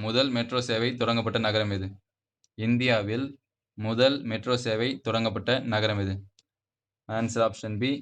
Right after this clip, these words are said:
கல்கத்தா. So, ஆயிரத்தி தொள்ளாயிரத்தி எண்பத்தி நாலுல நிறுவியிருப்பாங்க. So, நெக்ஸ்ட் கொஸ்டின்.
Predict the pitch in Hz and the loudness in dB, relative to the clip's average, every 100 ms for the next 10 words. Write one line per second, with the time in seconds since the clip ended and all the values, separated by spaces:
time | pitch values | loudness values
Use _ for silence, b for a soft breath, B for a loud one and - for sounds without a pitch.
0 | - 107 104 101 117 135 143 _ _ 104 | -4 -4 -2 -2 0 0 -2 _ _ -2
1 | 101 107 123 127 120 113 110 110 123 113 | 2 4 2 0 -2 0 2 2 -2 0
2 | 113 113 107 107 107 101 101 98 98 98 | -2 -2 0 0 2 0 0 0 0 0
3 | 117 135 _ _ _ _ _ _ _ _ | 0 -2 _ _ _ _ _ _ _ _
4 | _ _ _ - 107 107 - 110 104 117 | _ _ _ -6 -2 -2 -2 -2 0 0